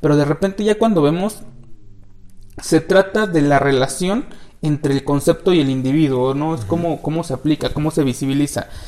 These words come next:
Speaker 1: Entonces, e-, es bien interesante. Y qué bueno que menciona este asunto de, "No, es que ya soy, eh, independiente, soy adulto, soy responsable", y, y es otra cosa, ¿no? Al final de cuentas, realmente siguen esa condición de titulado.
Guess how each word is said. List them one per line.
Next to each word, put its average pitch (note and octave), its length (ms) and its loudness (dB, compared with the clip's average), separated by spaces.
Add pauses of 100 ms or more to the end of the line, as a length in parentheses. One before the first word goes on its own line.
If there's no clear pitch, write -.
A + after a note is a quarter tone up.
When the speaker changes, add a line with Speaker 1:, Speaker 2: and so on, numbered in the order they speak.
(180)
Speaker 1:
Entonces, D#3 480 -2
e-, E3+ 160 -2
es F3+ 160 2
bien F#3+ 140 2
interesante. D3 500 0
Y E3+ 100 -4
qué G3 120 -4
bueno A3 200 0
que D3+ 80 -4
menciona D#3+ 360 0
este E3+ 160 -4
asunto E3 260 -2
de, E3 100 -4
"No, C#4+ 220 0
es C#4 100 -4
que A3 140 -4
ya A3 100 -2
soy, A3 260 -6 (460)
eh, D3+ 540 2 (400)
independiente, D#3+ 680 -2
soy E3+ 180 -2
adulto, D#3+ 400 -2
soy E3 200 0
responsable", G3 460 0
y, - 240 -4 (640)
y E3+ 220 0
es F#3+ 100 6
otra F#3+ 200 0
cosa, - 380 -6
¿no? D#3 180 -6
Al D#3 80 -6
final D3 160 -2
de D3 80 -2
cuentas, D3 380 -2 (260)
realmente F3 840 -2 (120)
siguen F3+ 400 -2
esa E3+ 180 -2
condición D3+ 380 -2
de D3+ 60 -4
titulado. C3+ 440 -4